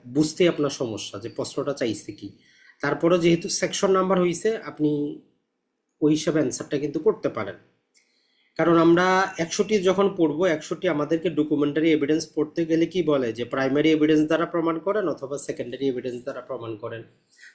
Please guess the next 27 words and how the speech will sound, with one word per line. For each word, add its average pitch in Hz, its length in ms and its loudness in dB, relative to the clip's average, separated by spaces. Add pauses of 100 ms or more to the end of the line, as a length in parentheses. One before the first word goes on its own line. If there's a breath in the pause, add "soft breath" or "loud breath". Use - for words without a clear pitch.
তাহলে 135 160 2
ডকুমেন্ট 151 480 4
আমরা 160 200 4
কোন 175 240 2
ধারা 143 220 2
অনুযায়ী 175 340 4
প্রমাণ 170 320 0
করব? 175 500 -4
একষট্টি 190 440 0
অনুযায়ী। 156 540 6
পড়তে 151 300 0
গেলে 165 160 4
আমাদেরকে 156 380 2
ওইটাই 160 260 4
বলে। 123 280 -4 (800)
একষট্টি 156 400 -6
যখন 156 220 2
আপনি 151 220 0
পড়তে 160 360 0
যাবেন, 131 420 -6
ডকুমেন্ট 139 480 -2 (500)
প্রাইমারি 131 440 2
অথবা 143 320 -2
সেকেন্ডারি 120 520 -6
এভিডেন্স 113 360 -4
দ্বারা 127 200 -8
আপনি 139 240 -4